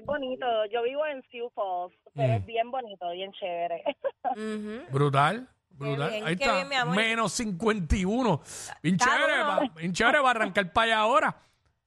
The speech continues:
Speaker 3: Bueno.
Speaker 1: Sí, está bueno, está bueno. Yo les mando frío cuando llegue. <laughs>
Speaker 3: Aquí no hace falta mucho frío, fíjate.
Speaker 2: Dale, cuídate,
Speaker 3: Ah,
Speaker 2: le di-
Speaker 3: estamos bien.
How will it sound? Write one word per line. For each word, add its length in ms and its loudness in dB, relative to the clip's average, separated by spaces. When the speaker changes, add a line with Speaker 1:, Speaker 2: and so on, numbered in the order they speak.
Speaker 3:
Bueno. 260 4
Speaker 1:
Sí, 240 -2
está 240 -2
bueno, 300 -6
está 180 -4
bueno. 260 -6
Yo 120 -6
les 100 -8
mando 260 -6
frío 300 -10
cuando 220 -10
llegue. 440 -10
<laughs> 160 -16
Speaker 3:
Aquí 260 -4
no 100 0
hace 140 -2
falta 360 0
mucho 200 -2
frío, 320 -4
fíjate. 180 2
Speaker 2:
Dale, 140 2
cuídate, 420 2
Speaker 3:
Ah, 40 4
Speaker 2:
le 100 0
di- 60 -2
Speaker 3:
estamos 260 2
bien. 240 -4